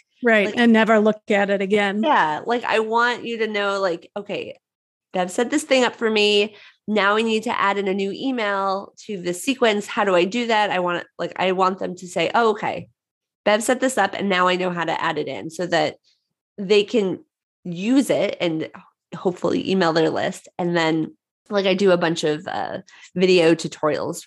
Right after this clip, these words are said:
Speaker 2: for people. So it's not, it's very custom to each person. There's no one size fits all approach to how I do set things up.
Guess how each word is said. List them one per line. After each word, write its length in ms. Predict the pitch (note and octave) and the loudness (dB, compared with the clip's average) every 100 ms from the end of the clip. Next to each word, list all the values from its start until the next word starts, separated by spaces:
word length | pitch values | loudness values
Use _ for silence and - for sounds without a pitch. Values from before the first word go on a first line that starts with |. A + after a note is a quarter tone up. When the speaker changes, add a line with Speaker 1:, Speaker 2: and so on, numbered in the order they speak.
| _ | _
Speaker 2:
for 100 | - | -8
people. 480 | - A#2 - - - | -4 -6 -4 -6 -6
So 380 | - F3 E3 F#3+ | 0 4 4 0
it's 220 | G3+ - | -6 -6
not, 260 | A3+ G3+ - | 0 0 2
it's 220 | G3+ F3+ | 0 0
very 640 | F3 F#3+ G3+ G#3 G#3 G#3 G3+ _ _ _ _ _ - | -2 2 4 4 4 2 -2 _ _ _ _ _ -10
custom 680 | - A3 - G3+ G3 F#3+ F#3 | -4 -4 0 0 2 0 -4
to 120 | F#3+ | -8
each 340 | - E3+ - - | -8 -6 -8 -10
person. 760 | - A3+ A3+ A3+ G3+ G#3 F#3+ F3+ _ _ | 0 2 2 2 2 0 -2 -6 _ _
There's 280 | - D#3+ D#3+ | 0 0 2
no 200 | F3+ D#3+ | 2 2
one 260 | D#3+ E3 E3+ | 2 0 -2
size 380 | F3 D3+ D#3+ | -2 -2 -4
fits 200 | - - - | -8 -10 -4
all 260 | F#3 F#3 | 0 2
approach 520 | D#3+ - F#3+ F3 F3+ | 0 -2 -2 -2 -4
to 100 | - | -8
how 240 | F3 D#3+ D#3 | -4 -2 -2
I 160 | B2+ | -2
do 180 | D#3+ E3+ - | -6 -8 -10
set 280 | - - - | -8 -6 -2
things 260 | E3+ D3+ E3 | 0 0 0
up. 300 | E3 B3 | 0 0